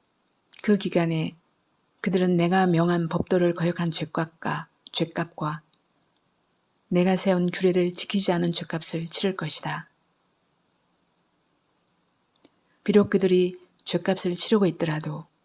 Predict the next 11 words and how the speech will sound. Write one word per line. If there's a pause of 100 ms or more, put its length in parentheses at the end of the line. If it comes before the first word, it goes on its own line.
(1700)
그들이
원수의
땅에
잡혀가
있는
동안에 (2000)
나는 (500)
절대로 (220)
그들을
버리지
않겠다.